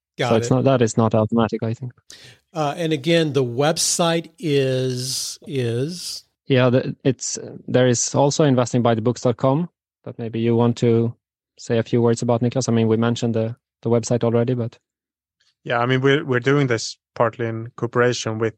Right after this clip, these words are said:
Speaker 3: investing by the books dot com, where I started writing in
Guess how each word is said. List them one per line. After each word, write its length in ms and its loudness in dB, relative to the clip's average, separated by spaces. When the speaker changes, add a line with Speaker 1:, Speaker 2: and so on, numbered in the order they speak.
Speaker 3:
investing 380 -4
by 120 -2
the 100 -6
books 260 -8
dot 240 -6
com, 320 0
where 360 -4
I 140 2
started 380 -2
writing 440 2
in 240 -4